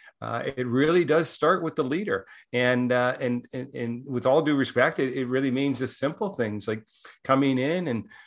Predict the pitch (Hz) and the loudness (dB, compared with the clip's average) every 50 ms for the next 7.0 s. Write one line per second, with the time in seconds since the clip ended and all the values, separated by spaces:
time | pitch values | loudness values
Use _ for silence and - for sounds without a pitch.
0 | - _ - 113 110 117 117 117 123 139 139 131 117 123 123 - - - 127 131 | -20 _ -8 -4 -2 -2 0 0 2 2 2 0 0 -2 -4 -4 -2 2 2 2
1 | 135 - 151 139 135 135 120 120 - - 135 135 139 143 131 - - 123 - - | 2 2 0 -2 -2 -2 -4 -6 -4 -2 0 2 2 0 0 -2 -6 -10 -6 -2
2 | 113 110 110 110 - - 135 139 156 156 156 156 147 147 147 139 147 131 131 139 | 0 0 2 2 2 6 8 8 8 8 6 4 2 0 0 0 2 4 4 4
3 | 151 156 156 156 151 131 117 110 110 113 113 113 117 117 - 131 123 117 123 131 | 4 4 2 2 4 2 2 2 0 -2 -2 -2 -2 -2 -2 -2 -2 0 0 0
4 | 139 147 143 120 107 107 120 131 151 160 139 131 120 - 185 185 147 131 135 120 | 0 -2 -2 -2 -4 -6 -6 -4 -2 0 0 0 0 -2 -4 -2 0 0 0 2
5 | 110 127 120 - - 123 117 - - 127 120 110 - - 117 104 101 101 101 120 | 2 0 0 0 -2 -6 -8 -4 -4 -2 -2 -2 -2 -4 -4 -4 -4 -2 -2 -2
6 | 143 160 151 156 160 165 139 151 156 135 - - 151 147 151 147 147 165 175 | -2 -2 -2 -2 -2 -2 -2 -4 -6 -4 -2 -2 -2 0 0 -2 -2 -4 -8